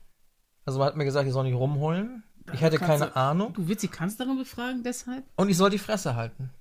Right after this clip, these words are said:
Speaker 1: So.
Speaker 2: Unfassbar, ich würd den anzeigen.
Speaker 1: Ja.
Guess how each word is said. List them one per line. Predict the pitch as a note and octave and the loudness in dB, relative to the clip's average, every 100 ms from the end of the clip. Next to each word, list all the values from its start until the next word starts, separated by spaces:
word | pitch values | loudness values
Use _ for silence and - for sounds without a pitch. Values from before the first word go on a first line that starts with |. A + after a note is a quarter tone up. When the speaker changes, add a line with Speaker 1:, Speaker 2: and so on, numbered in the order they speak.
| - - - | -20 -20 -14
Speaker 1:
So. | - G#2+ C3 - _ _ _ | -6 -6 -6 -14 _ _ _
Speaker 2:
Unfassbar, | E3+ D#3+ - A3 - E3 | -4 -4 -4 -8 -4 -4
ich | D#3 - | -4 -6
würd | E3 | -8
den | D#3+ | -6
anzeigen. | E3+ C4 - D#3 D3 D#3+ - _ _ _ - | -6 -6 -6 -6 -6 -8 -10 _ _ _ -10
Speaker 1:
Ja. | A#2+ | -10